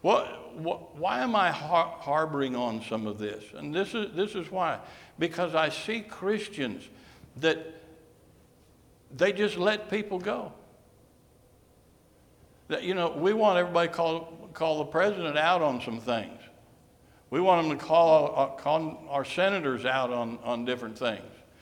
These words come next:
But we don't call anybody out on things. Things that we know are right,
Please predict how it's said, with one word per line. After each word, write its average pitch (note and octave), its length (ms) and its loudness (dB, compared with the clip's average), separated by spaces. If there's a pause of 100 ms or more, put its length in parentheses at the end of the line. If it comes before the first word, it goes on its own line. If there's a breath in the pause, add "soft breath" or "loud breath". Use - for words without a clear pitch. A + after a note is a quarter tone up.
(220 loud breath)
But D3 160 -2
we F3 120 2
don't B3+ 240 -2
call B2 300 -6
anybody G#2+ 400 -10
out F#2 220 -14
on F#2 140 -18
things. G#2 200 -18 (1120 soft breath)
Things F3+ 260 4
that F#3 120 0
we E3+ 160 2
know F#3+ 320 4
are F3+ 120 4
right, F3 380 0